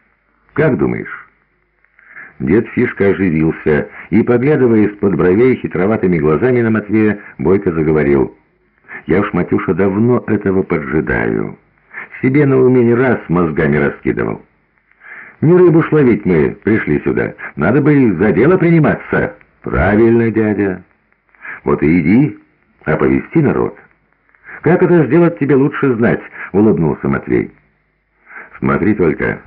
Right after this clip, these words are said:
будь осторожен. Попадешь к ерунде, назад не вернешься».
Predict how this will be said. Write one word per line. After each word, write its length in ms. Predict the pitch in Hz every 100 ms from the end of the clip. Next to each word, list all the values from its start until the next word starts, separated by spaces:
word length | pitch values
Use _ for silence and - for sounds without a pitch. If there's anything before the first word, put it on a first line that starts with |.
| _
будь 240 | 65 - -
осторожен. 640 | - 62 60 55 52 50 _ _ - - -
Попадешь 480 | - - 87 92 82
к 40 | -
ерунде, 720 | 67 76 120 120 78 62 52 _ - -
назад 460 | 69 71 76 95 -
не 80 | 80
вернешься». 680 | 76 71 82 - 76 57